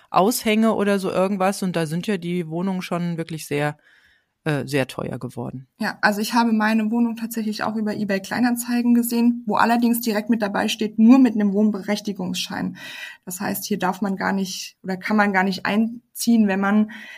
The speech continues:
Speaker 2: selbst verdient und vielleicht auch gut verdient, ähm, dann sch-, kriegt man keinen Wohnberechtigungsschein, dann kann man hier gar nicht einziehen. Es gibt allerdings auch Listen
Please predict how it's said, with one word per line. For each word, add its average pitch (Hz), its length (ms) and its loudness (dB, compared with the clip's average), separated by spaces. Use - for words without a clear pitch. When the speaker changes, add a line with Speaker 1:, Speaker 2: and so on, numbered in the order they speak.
Speaker 2:
selbst 196 360 0
verdient 214 520 2
und 185 240 -4
vielleicht 180 340 -6
auch 180 140 -10
gut 240 200 2
verdient, 247 640 6
ähm, 190 440 -4
dann 190 220 -2
sch-, - 260 -8
kriegt 233 220 -4
man 202 120 0
keinen 202 160 2
Wohnberechtigungsschein, 208 800 2
dann 185 120 -4
kann 196 160 -4
man 190 100 -2
hier 185 140 -4
gar 175 120 -4
nicht 180 240 -4
einziehen. 175 500 -4
Es - 120 -14
gibt 233 200 -2
allerdings 214 480 2
auch 185 220 -2
Listen 254 560 0